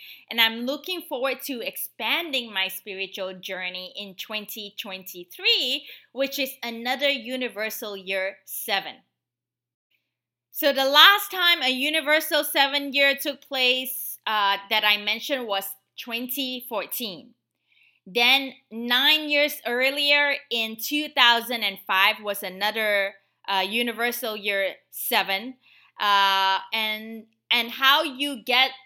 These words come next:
the universal year is by adding up all the numbers. So two plus zero plus two plus three is seven. And two thousand and five, two plus zero plus zero plus five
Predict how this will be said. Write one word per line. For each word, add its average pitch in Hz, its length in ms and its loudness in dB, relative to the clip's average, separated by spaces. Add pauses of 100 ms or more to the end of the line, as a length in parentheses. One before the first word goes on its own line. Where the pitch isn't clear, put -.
(100)
the 226 100 -6
universal 233 800 -6
year 226 360 -4
is 202 300 -6
by 185 300 2 (140)
adding 214 300 -2
up 214 120 -2 (160)
all 196 300 0
the 196 100 -8
numbers. 175 720 -8 (100)
So 185 240 -8
two 254 360 -10
plus 208 280 -4 (400)
zero 214 480 -4
plus 190 320 -6
two 214 220 -10 (340)
plus 190 260 -6
three 220 320 -10
is - 240 -10
seven. 254 520 0 (340)
And 185 160 -14
two 254 180 -8
thousand 220 420 2
and 175 180 -2
five, 226 380 8 (160)
two 240 160 -8
plus 190 260 -6 (180)
zero 220 380 -8
plus 196 280 -6
zero 220 320 -6
plus 175 360 -4
five 208 340 6